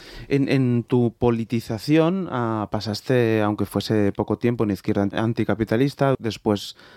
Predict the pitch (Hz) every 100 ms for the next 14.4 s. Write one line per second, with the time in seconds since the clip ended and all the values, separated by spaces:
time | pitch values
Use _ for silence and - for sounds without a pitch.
0 | - - 107 104 120 113 107 107 104 -
1 | 98 101 101 98 117 101 101 98 120 104
2 | 101 92 87 87 92 98 98 101 - 104
3 | 107 120 123 139 165 - - - - -
4 | 143 151 131 120 110 113 - 131 113 110
5 | 107 - 107 104 104 104 107 113 98 98
6 | 95 - - - - 110 107 98 117 123
7 | 110 - 101 104 - - 101 92 90 90
8 | - 92 92 101 95 - 95 90 92 95
9 | 92 95 90 - 95 90 - - - 120
10 | 175 160 135 127 120 117 110 104 113 101
11 | - 120 131 120 127 117 123 160 - 90
12 | - - - - 117 131 104 92 95 113
13 | 117 - - _ - - - - 131 131
14 | 127 123 120 123